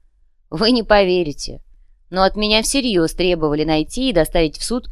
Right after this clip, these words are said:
оборотня». Снова громкий смех. «Практически выдали серебряные пули». Теперь, когда все наконец-то объяснилось, репортеры с улыбкой вспоминали свои мрачные репортажи.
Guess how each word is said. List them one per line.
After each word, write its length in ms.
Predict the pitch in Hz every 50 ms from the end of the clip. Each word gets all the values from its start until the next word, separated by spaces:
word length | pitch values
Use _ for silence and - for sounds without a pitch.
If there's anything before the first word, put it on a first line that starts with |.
| - -
оборотня». 600 | 170 160 147 143 135 135 131 - 135 127 127 139 - - - - - - - - - _ -
Снова 320 | - - 226 208 185 180
громкий 320 | 160 165 160 160 156 175
смех. 420 | 165 - - 160 151 151 - - - - - - - _ _ _ _ _ _ _
«Практически 640 | - 185 170 170 - - - - 202 196 - - 185
выдали 320 | 170 180 196 185 208 175 175
серебряные 560 | - 180 160 160 160 160 160 160 175 175 165
пули». 360 | - - 143 139 131 135 - - - - - - - - _ _ _ _ _ _ _ _ _ _ _ _ _ _ -
Теперь, 500 | - 170 165 - - 208 240 233 165 -
когда 280 | - 156 147 160 165 160
все 220 | - - 220 226
наконец-то 520 | 220 185 - 165 170 180 185 - - 151
объяснилось, 720 | 151 151 151 151 147 - - 190 220 226 196 151 - - - - - - - - - - -
репортеры 500 | 143 151 - 147 156 156 254 269 262 240
с 100 | - 233
улыбкой 360 | 220 208 196 - - 156 156
вспоминали 480 | - - 151 151 160 165 180 196 190 170
свои 200 | - 147 151 147
мрачные 420 | 151 143 143 143 - - 156 143
репортажи. 540 | 147 - 156 156 147 - 135 123 117 -